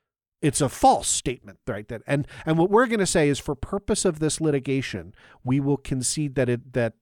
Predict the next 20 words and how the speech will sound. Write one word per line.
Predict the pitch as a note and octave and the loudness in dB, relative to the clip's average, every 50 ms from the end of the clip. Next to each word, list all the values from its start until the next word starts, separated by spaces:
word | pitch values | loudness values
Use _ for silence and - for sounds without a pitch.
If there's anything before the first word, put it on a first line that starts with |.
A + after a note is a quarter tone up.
| _ _ - - | _ _ -14 -8
uh, | G#2+ A2 G#2+ G#2+ G#2+ G#2+ - C#3+ | -6 -4 -4 -4 -6 -8 -10 -4
that | C3 C3+ B2+ - _ _ _ _ _ _ _ | -2 -2 -2 -2 _ _ _ _ _ _ _
the | - B2 | -4 -2
statements | - - - - D#3 E3 - - C#3 C3 B2+ - - | -2 -2 0 0 0 -2 -2 -4 -6 -4 -4 -6 -6
that | - B2 A#2 - | -4 -6 -6 -6
he | - C3+ B2 | -6 -6 -4
made, | A#2+ B2 A#2 A#2 A#2 A2+ G#2 G#2 - - - - - _ _ | -2 -2 -2 -2 -2 -2 -4 -8 -12 -16 -20 -20 -20 _ _
uh, | - A2+ A2 A2 A2 - | -4 -2 -2 -2 -4 -6
were | C3+ A2+ A#2 A#2+ | -4 -2 -2 -2
false | A#2 - - - - F#3 E3+ C#3 B2 B2 - - - - - | -2 -4 -4 0 4 4 4 4 2 0 -2 -4 -4 -2 -2
insofar | C#3 C3+ C3+ - - D3+ C3+ - - C#3 B2 B2 A#2+ | -2 -2 0 0 0 0 0 0 0 2 2 2 2
as | A#2+ A#2 - | 2 0 0
they | - A#2+ A#2+ | 0 0 0
related | A#2 A2+ A2+ A2+ A2+ A2 A2 A2 G#2+ G#2 - | 0 -2 -2 -2 -2 -2 -2 -4 -6 -6 -6
to | - A#2 G#2+ G#2 G#2 G#2 G2+ - - - - _ - B2 - - | -6 -4 -4 -4 -4 -8 -10 -14 -20 -20 -20 _ -18 -14 -4 -2
denying, | C3+ B2+ A#2+ A#2+ A#2+ A#2 A#2 A2+ A2+ A2+ A2 G#2+ G#2+ G#2 G2+ G2+ G2+ G#2 - _ - _ _ _ _ | 0 0 0 0 0 0 0 0 0 0 0 0 -2 -4 -6 -6 -8 -10 -10 _ -20 _ _ _ _
uh, | - G#2+ G#2+ G2+ G2+ G#2 A2 | -8 -8 -6 -6 -6 -6 -6
having | - - B2 A2+ G2+ A2 G#2 G2 G2 G2 A2 - | -4 -2 0 0 0 -2 -6 -6 -8 -12 -12 -10
sexually | - - C3 G#2+ - - - A2 G#2+ G2+ | -6 -4 -4 -4 -4 -6 -8 -6 -6 -6
assaulted, | F#2+ - - G2 G#2 - - G#2+ F#2+ | -6 -6 -6 -6 -8 -8 -10 -14 -14